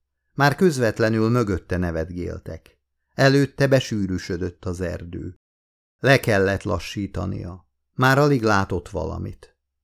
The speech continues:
Hosszú gajjak cibálták a haját, és bökötték kíméletlenül a szemét. Felemelte a csupasz karját, hogy védje az arcát.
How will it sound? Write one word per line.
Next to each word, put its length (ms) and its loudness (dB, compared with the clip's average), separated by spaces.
Hosszú 440 0
gajjak 380 4
cibálták 720 0
a 80 -6
haját, 560 0
és 220 -2
bökötték 680 2
kíméletlenül 880 0
a 80 0
szemét. 680 -8
Felemelte 720 2
a 100 -2
csupasz 460 -2
karját, 640 2
hogy 220 -2
védje 360 0
az 140 -4
arcát. 680 -6